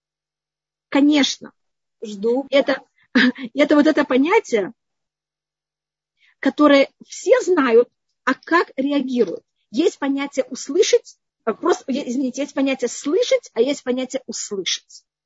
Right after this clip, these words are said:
Speaker 1: Это две совершенно разные вещи. Мы все слышим, но есть кто ус-, к-, до кого это доходит, а есть до кого это только остается в наружной форме. И поэтому говорится "Ваишма", как начинается наша недельная глава, "Ваишма Итро". И услышал Итро.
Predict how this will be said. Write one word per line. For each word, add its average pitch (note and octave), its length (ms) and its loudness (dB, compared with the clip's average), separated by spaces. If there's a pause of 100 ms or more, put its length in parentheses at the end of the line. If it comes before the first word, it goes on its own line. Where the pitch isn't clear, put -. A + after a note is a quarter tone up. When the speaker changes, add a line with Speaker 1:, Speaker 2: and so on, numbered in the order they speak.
(960)
Speaker 1:
Это A#3+ 160 6
две D4 140 4
совершенно C#4+ 360 2
разные C4+ 300 2
вещи. - 360 -2 (240)
Мы A#3+ 100 4
все D#4 180 0
слышим, D4+ 500 0 (460)
но A#3+ 100 4
есть C#4+ 220 4
кто - 180 0
ус-, - 260 -12 (300)
к-, - 180 -4
до B3+ 120 0
кого C#4 200 0
это B3 120 -2
доходит, G4 540 0
а A#3 60 0
есть D4 160 -4
до D#4 60 -8
кого D#4 140 -4
это D4+ 120 -2
только E4 200 -6
остается D4+ 380 -6
в C#4+ 40 -10
наружной C4+ 440 -6
форме. - 200 -20 (640)
И B3 60 -20
поэтому D#4+ 300 0
говорится D4+ 300 4
"Ваишма", C4 480 -2
как C#4 220 -4
начинается C4 500 -6
наша A#3+ 240 -6
недельная A3+ 300 2
глава, A#3 360 -2 (240)
"Ваишма C#4 680 0 (140)
Итро". G3 440 -10 (300)
И D4 100 -6
услышал D4+ 840 -2
Итро. - 240 -20